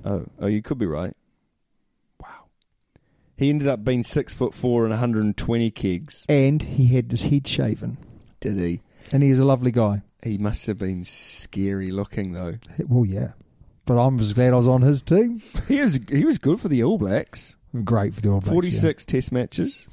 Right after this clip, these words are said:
Speaker 2: All right, mate, next one for me. The Beast.
Speaker 1: The Beast. The Beast. Is he still in America? I don't know.
Speaker 2: In America?
Speaker 1: Oh, the Beast. Sorry, the,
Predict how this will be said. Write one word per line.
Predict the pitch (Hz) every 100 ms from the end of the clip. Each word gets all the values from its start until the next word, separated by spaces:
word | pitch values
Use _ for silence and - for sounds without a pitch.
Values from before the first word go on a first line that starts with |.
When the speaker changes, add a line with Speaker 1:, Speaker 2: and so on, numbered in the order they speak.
| - - - _ -
Speaker 2:
All | 180
right, |
mate, | 143 196 -
next | 170 165
one | 165
for | 147
me. | 139 165 277 _ _ _ _ _ _ _ _ -
The | 107 127
Beast. | 101 165 127 - - - - - _ _ _ _ _ _ _ _ _ _ _ -
Speaker 1:
The |
Beast. | 95 117 123 - - - - - - _ _ _ _
The | -
Beast. | 110 101 - - - - - _ _ _ _ _ _ _ -
Is | 127
he | 147 147 139
still | - - 151
in | 160
America? | 170 170 208 - 392 _ _ _ _ _
I | 131
don't | 120 110
know. | 143 131 - _ _ _ _ _ _ _
Speaker 2:
In | 120
America? | 135 175 254 247 - - _ _ _ _ _ _ _ _
Speaker 1:
Oh, | 156 151
the | 127
Beast. | 131 190 151 -
Sorry, | - 190 143
the, | 123